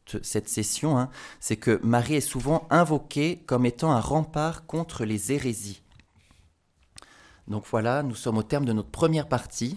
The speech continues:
Courage, il en reste deux. Donc on a vu que Marie est un mys-, que l'Église est un mystère féminin et, euh, on a, on a développé cette image surtout de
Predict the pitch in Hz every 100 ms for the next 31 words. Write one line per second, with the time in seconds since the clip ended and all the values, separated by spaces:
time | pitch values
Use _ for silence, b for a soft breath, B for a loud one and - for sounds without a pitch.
0 | - 107 101 113 147 - 104 104 104 -
1 | 95 107 - B B B B B B B
2 | - 98 113 131 139 120 160 165 139 123
3 | 113 131 139 139 143 131 117 - 113 113
4 | 120 - 107 131 120 131 127 135 123 113
5 | 117 120 120 - 123 - - 127 123 117
6 | 123 175 - B B B B B - 123
7 | 147 165 - - 113 107 104 101 98 98
8 | 98 95 - - 107 107 104 - - 107
9 | 104 113 143 131 131 151 156 117 - 117
10 | 117 135 143 120 - - 135 151 107 123